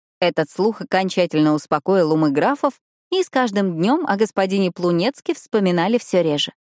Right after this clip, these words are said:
В середине ноября, одним особенно морозным вечером, когда во дворце отмечали именины королевы, Ирвелин возвращалась домой с уже привычными размышлениями о своих соседях.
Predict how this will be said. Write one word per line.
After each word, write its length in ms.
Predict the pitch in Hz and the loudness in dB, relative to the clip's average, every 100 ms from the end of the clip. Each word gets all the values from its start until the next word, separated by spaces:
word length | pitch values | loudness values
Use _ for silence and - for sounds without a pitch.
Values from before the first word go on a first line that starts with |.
| _ _ _ _ _ _ _ _ | _ _ _ _ _ _ _ _
В 60 | - | -4
середине 480 | 202 185 175 175 | 0 0 2 2
ноября, 540 | 165 165 151 151 190 214 _ - | 4 2 2 0 0 -4 _ -2
одним 340 | 180 180 185 - | -2 0 0 -2
особенно 520 | 185 202 175 156 156 | -2 -2 0 0 2
морозным 480 | 156 160 156 151 147 | 2 0 0 2 2
вечером, 480 | 214 - 170 143 - _ _ | 0 -2 -2 -2 -4 _ _
когда 280 | 311 254 214 | 0 0 0
во 80 | 180 | 0
дворце 400 | 165 - 208 214 | -2 -2 0 0
отмечали 580 | - 165 - 156 156 | 0 -2 -2 -2 0
именины 400 | 165 170 170 156 | 0 2 2 0
королевы, 600 | - 147 143 143 247 180 - _ _ _ _ - | 0 0 0 0 0 0 -4 _ _ _ _ 0
Ирвелин 440 | 349 311 294 254 | 2 4 4 4
возвращалась 680 | 208 202 208 - 208 190 175 | 2 0 -2 0 0 0 2
домой 360 | 170 185 302 | 0 2 -2
с 80 | - | 0
уже 200 | 220 214 | 0 0
привычными 580 | - 196 185 233 233 208 | 0 0 0 -2 0 0
размышлениями 880 | 175 165 160 - 240 285 269 233 196 | 0 -2 -4 0 2 4 4 2 2
о 80 | 180 | 0
своих 360 | 165 160 180 | 0 -2 -2
соседях. 520 | - 175 - 147 147 | -4 -4 -2 -2 -4